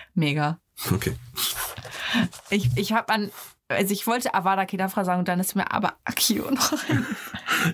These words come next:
Speaker 2: <laughs> Accio wär
Speaker 1: Und dann
Speaker 2: meine, wenn man, nach dem, nach dem Aufräumzauber wär Accio mein Go-To-Zauber gewesen. Einfach, man stellt sich vor, ey, wie oft man einfach nicht, keinen Bock hat, zum Kühlschrank zu laufen.
Speaker 1: <laughs>
Speaker 2: Die Frage ist nur,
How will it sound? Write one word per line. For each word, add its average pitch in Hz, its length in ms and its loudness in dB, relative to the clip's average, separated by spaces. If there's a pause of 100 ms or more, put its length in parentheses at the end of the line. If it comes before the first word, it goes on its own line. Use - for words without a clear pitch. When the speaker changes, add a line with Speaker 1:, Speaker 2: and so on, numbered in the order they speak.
(100)
Speaker 2:
<laughs> - 80 -6
Accio 147 400 2
wär 131 100 2
Speaker 1:
Und 120 60 2
dann 117 200 4
Speaker 2:
meine, 110 480 0
wenn 120 100 4
man, 117 100 2 (200)
nach 147 220 4
dem, 156 320 -2
nach 175 180 4
dem - 140 -4
Aufräumzauber 143 640 0
wär 123 160 2
Accio 143 280 2
mein 127 240 4
Go-To-Zauber 120 540 2
gewesen. 101 280 4
Einfach, 120 260 2
man 127 120 0
stellt 151 200 2
sich 131 120 0
vor, - 220 0
ey, 120 140 2
wie 143 120 0
oft 165 200 -2
man 139 140 0
einfach 135 320 -2
nicht, 147 200 -2
keinen 135 160 2
Bock 131 140 -2
hat, 117 120 0
zum 240 100 0
Kühlschrank 240 300 2
zu - 100 0
laufen. 98 320 -2 (300)
Speaker 1:
<laughs> - 760 -2
Speaker 2:
Die 127 80 0
Frage 156 260 4
ist 151 140 -2
nur, 156 160 2